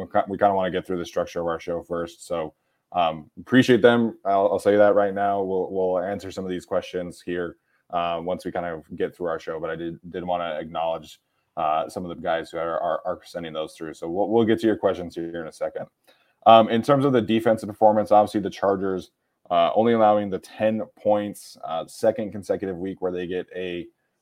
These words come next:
uh, shutout on defense in the second half. So the defense really kind of cranked things up a little bit.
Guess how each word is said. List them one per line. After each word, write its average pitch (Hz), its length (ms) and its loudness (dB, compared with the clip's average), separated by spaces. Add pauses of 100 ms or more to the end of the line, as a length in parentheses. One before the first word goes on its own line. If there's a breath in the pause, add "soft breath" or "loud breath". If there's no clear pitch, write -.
uh, 80 480 0 (340)
shutout 110 520 6
on 92 180 -4
defense 101 480 -4
in 92 60 -12
the 85 80 -12
second 95 440 -4
half. 101 440 -2
So 90 200 -6
the - 100 -12
defense 107 300 -2
really 95 140 -4
kind 92 160 -2
of 80 100 -14
cranked 92 300 -8
things 90 220 -8
up 90 180 -2
a - 20 -8
little 85 160 -4
bit. 87 180 -4